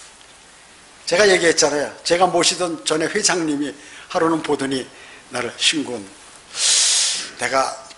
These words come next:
교회 크게 하나 지어줄까?" <laughs> 이렇게 말씀하는 거예요. 내가 자기, 자신의 밑에서 근무했잖아요. 그러니까 이-, 이분은 불교에서 기독교로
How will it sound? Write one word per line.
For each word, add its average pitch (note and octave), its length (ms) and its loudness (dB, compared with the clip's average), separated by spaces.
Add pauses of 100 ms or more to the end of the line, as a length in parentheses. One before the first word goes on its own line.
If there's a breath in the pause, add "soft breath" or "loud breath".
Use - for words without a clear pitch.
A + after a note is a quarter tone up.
(180)
교회 B2+ 280 2
크게 - 400 2
하나 E3+ 200 6
지어줄까?" D3+ 640 0 (200)
<laughs> - 240 -2
이렇게 A#3 280 0
말씀하는 - 500 0
거예요. G#3 140 -6 (1160 loud breath)
내가 A3+ 180 6
자기, G#3+ 260 4 (440)
자신의 A3+ 420 4
밑에서 G#3+ 540 2
근무했잖아요. D#3 800 0 (1040 loud breath)
그러니까 C4 320 4
이-, A#3 240 0
이분은 B3 340 2
불교에서 A#3+ 480 4
기독교로 G3+ 580 4